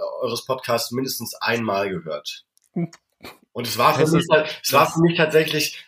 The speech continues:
Speaker 1: ein großer Traum, einmal von euch erwähnt zu werden, weil ich euch ultra sympathisch finde und mega abfeier.
Speaker 2: <laughs>
Speaker 1: Also ist es für mich eine sehr, sehr große Ehre, dass ich hier heute zu Gast sein darf.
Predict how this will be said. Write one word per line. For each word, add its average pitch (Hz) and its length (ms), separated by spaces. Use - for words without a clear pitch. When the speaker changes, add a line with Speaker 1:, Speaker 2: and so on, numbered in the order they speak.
Speaker 1:
ein 139 160
großer 165 400
Traum, 160 460
einmal 147 420
von 147 180
euch 135 200
erwähnt 127 360
zu 95 160
werden, 95 200
weil 104 100
ich 107 100
euch - 300
ultra 135 640
sympathisch 135 580
finde 127 300
und 110 240
mega 123 300
abfeier. 92 500
Speaker 2:
<laughs> - 180
Speaker 1:
Also 123 200
ist 143 200
es 151 100
für 156 100
mich 151 200
eine 135 200
sehr, 135 440
sehr 127 220
große 131 360
Ehre, 120 320
dass 110 200
ich - 80
hier 107 400
heute 107 180
zu - 140
Gast 110 220
sein 90 160
darf. 87 200